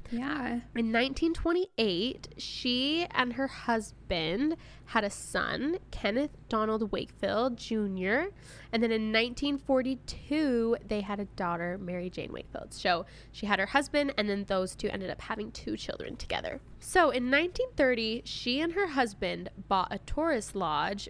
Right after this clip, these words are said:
Speaker 2: which ended up being called the Town House, the Toll House Inn in Whitman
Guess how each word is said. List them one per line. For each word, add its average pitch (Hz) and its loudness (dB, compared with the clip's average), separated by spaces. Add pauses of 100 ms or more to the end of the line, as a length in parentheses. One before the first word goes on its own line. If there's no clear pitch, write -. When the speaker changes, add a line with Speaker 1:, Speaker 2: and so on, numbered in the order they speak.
(100)
Speaker 2:
which 190 -2
ended 196 -2
up 190 -4
being 196 0
called 185 -4
the 202 -2
Town 202 0
House, 185 0 (160)
the 220 0
Toll 233 4
House 202 0 (100)
Inn 226 2 (340)
in 196 0
Whitman 226 0